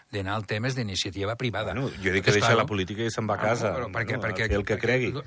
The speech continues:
Speaker 1: tothom té un temps, ja ho he dit abans, tots tenim un temps
Speaker 2: Mm.
Speaker 1: i a vegades hi ha ofertes, entre cometes, o possibilitats, o, o, o coses que, que, que et fan gràcia,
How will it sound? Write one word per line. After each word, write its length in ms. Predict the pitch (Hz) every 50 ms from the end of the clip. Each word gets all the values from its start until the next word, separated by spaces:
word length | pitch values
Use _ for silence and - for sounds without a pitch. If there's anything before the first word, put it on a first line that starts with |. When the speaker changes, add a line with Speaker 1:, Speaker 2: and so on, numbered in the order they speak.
| - -
Speaker 1:
tothom 260 | - 143 - 220 233
té 80 | - 226
un 160 | 180 131 107
temps, 240 | 92 - 156 139 120 110
ja 80 | 120
ho 40 | 117
he 40 | 139
dit 100 | 156 147
abans, 300 | 120 95 113 120 117 -
tots 200 | - 160 165 -
tenim 220 | - 196 180 165 147
un 160 | 127 110 95
temps 380 | - 147 135 127 139 160 -
Speaker 2:
Mm. 220 | 131 107 98 85 - -
Speaker 1:
i 60 | 107
a 60 | 101
vegades 340 | 101 104 123 139 151 156 131
hi 60 | 135
ha 60 | 117 127 - - -
ofertes, 520 | 101 - - 135 120 117 - 113 95 85 104
entre 180 | 98 90 107 101
cometes, 480 | - 101 107 123 123 - 107 92 87
o 140 | 95 92 90
possibilitats, 800 | - - 98 - - 113 98 101 98 95 87 131 131 123 104 92 95
o, 200 | 95 92 90 - - - - - - _ _
o, 220 | - 107 98 101 - -
o 100 | 98 87
coses 360 | - 131 127 117 123 113 -
que, 180 | - - 104 95
que, 160 | - - 95
que 120 | 87 - 95
et 80 | 90
fan 200 | - 117 113 110 107
gràcia, 440 | 110 131 123 - - 123 131 165